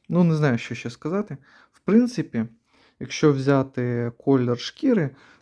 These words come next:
е, можливо, я би зробив його трошечки темнішим, хоча, в принципі,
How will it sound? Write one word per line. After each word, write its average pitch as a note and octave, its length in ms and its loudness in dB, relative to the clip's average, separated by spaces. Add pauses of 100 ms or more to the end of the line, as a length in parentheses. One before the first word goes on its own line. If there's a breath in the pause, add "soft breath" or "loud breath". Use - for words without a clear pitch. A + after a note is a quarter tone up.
(120)
е, D3 40 -12
можливо, D3 720 -2
я D3 200 -2
би C3+ 140 -2
зробив C3+ 560 -6
його B2+ 220 -10
трошечки C3+ 800 -8
темнішим, D3+ 840 -4
хоча, C3 240 -8
в B2+ 60 -10
принципі, D3+ 720 -6